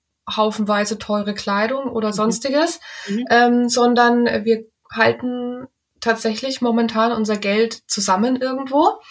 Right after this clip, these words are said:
Speaker 2: Mhm.
Speaker 1: und, äh, legen das gewinnbringend an. Und,
Speaker 2: Mhm.
Speaker 1: äh, aktuell sieht es tatsächlich so aus, dass wir auf einem ganz guten Weg sind, dass wir zumindest mal ein Jahr Weltreise komplett von Aktien- und E-T-F-Rendite bezahlen könnten.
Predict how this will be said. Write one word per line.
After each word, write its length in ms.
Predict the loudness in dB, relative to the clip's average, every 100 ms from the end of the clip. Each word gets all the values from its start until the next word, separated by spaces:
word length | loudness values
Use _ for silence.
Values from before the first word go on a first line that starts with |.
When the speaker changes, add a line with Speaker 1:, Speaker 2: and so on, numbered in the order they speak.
| -12 -6
Speaker 2:
Mhm. 280 | -6 -6 -10
Speaker 1:
und, 480 | 0 2 4 2 2
äh, 240 | 0 2
legen 300 | 2 2 0
das 320 | -2 -2 -2 -2
gewinnbringend 720 | 0 2 2 0 -2 -2 -2
an. 260 | -4 -2 0
Und, 280 | -2 -2
Speaker 2:
Mhm. 240 | -6 -8 -10 -12 -20 _ _
Speaker 1:
äh, 240 | -2 2 2
aktuell 600 | 2 0 2 2 4 2
sieht 240 | 0 -2
es 120 | -2
tatsächlich 560 | -2 -4 -2 -2 -2 -2
so 100 | -2
aus, 340 | 0 2 0 -2
dass 160 | -2
wir 120 | 0 0
auf 120 | 0
einem 100 | 0
ganz 280 | 0 -2 -2
guten 320 | -8 -2 0
Weg 200 | 2 2 0
sind, 240 | -4 -2
dass 200 | -2 0
wir 260 | 2 2 2
zumindest 540 | 0 0 2 0 -2
mal 180 | -2 0
ein 240 | 2 2 2
Jahr 260 | 4 2
Weltreise 560 | 2 -2 0 0 0 -2
komplett 440 | -4 -4 -4 -6
von 200 | -4 -2
Aktien- 360 | -2 -6 -4 -2
und 100 | -2
E-T-F-Rendite 880 | 0 0 -2 -2 -2 -2 -4 -4 -4
bezahlen 520 | -6 -4 -4 -4 -4
könnten. 500 | -4 -6 -6 -8